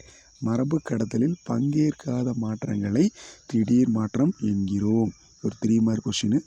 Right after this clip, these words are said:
ஹியூகோ டி விரிஸ் அந்தித்தாமரை, அதோட அறிவியல் பேரு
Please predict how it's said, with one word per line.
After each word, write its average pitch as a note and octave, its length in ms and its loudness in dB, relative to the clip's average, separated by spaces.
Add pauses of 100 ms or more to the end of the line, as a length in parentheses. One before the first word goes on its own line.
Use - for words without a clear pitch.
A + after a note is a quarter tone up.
(3750)
ஹியூகோ F#3 560 2 (220)
டி C3+ 220 4
விரிஸ் B2+ 460 4 (840)
அந்தித்தாமரை, C3+ 1120 2 (300)
அதோட A#2+ 340 2
அறிவியல் A#2+ 400 4
பேரு A#2+ 220 2